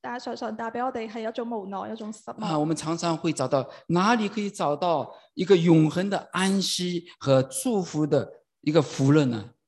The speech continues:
Speaker 1: 我哋邊度先可以搵到一種永恒嘅祝福同埋福樂呢？
Speaker 2: 啊，所以我们看到主耶稣来到世上的时候，
Speaker 1: 所以我哋睇到主耶穌嚟到世上嘅時候，
Speaker 2: 啊，他曾经要上十字架之前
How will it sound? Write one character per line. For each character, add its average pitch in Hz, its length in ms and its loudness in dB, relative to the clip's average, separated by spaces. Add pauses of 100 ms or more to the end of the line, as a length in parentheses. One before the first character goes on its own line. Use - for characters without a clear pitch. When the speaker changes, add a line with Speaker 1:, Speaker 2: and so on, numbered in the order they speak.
Speaker 1:
我 277 80 -14
哋 302 100 -10
邊 339 160 -10
度 294 140 -4
先 277 200 -10
可 269 120 -6
以 269 80 -6
搵 240 220 -6
到 240 200 -4
一 247 40 -6
種 240 200 -10
永 226 220 -10
恒 214 200 -14
嘅 202 140 -14
祝 240 140 -16
福 247 220 -14 (120)
同 240 100 -14
埋 220 120 -12
福 - 140 -14
樂 220 320 -8
呢？ 214 160 -10 (360)
Speaker 2:
啊， 110 220 -10
所 135 200 -4
以 139 140 -2 (360)
我 127 100 -10
们 135 160 -2
看 139 180 -8
到 127 260 -6 (160)
主 147 140 -10
耶 160 120 -4
稣 170 160 -10
来 156 120 -8
到 151 160 -4
世 151 200 -8
上 165 160 -8
的 127 80 -8
时 - 160 -12
候， 104 60 -16 (420)
Speaker 1:
所 - 160 -12
以 311 40 -8
我 311 100 -8
哋 269 80 -8
睇 240 180 -10
到 247 200 -6
主 240 180 -12
耶 247 120 -8
穌 262 220 -10
嚟 233 80 -8
到 214 140 -10
世 220 220 -12
上 214 200 -14
嘅 202 80 -14
時 196 80 -18
候， 185 80 -4
Speaker 2:
啊， - 460 0
他 160 140 2
曾 135 180 0
经 151 160 2
要 160 160 -2
上 143 220 -4
十 - 200 -2
字 156 140 -4
架 151 160 -4
之 131 140 -8
前 95 200 -6